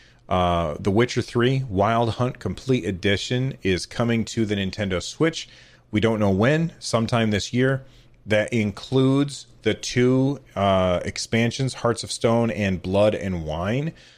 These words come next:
Uh, these expansions, like, the,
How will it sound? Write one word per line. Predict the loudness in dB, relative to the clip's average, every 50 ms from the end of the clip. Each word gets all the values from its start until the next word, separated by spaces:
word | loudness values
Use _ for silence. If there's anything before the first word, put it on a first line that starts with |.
| _ _ -4
Uh, | -2 0 2 2 0 0 -2 -4 -8 -10 -6 -2
these | 2 2 4 4 2 0 -4
expansions, | -8 -8 -8 -8 -4 -2 0 0 0 0 -2 -2 -2 -2 -4 -6 -8 -12 -16 -20 -20 -20 -20 _ _ 0
like, | 0 0 0 -2 -10 -16
the, | -16 -16 -16 -6 -4 -4 -4 -4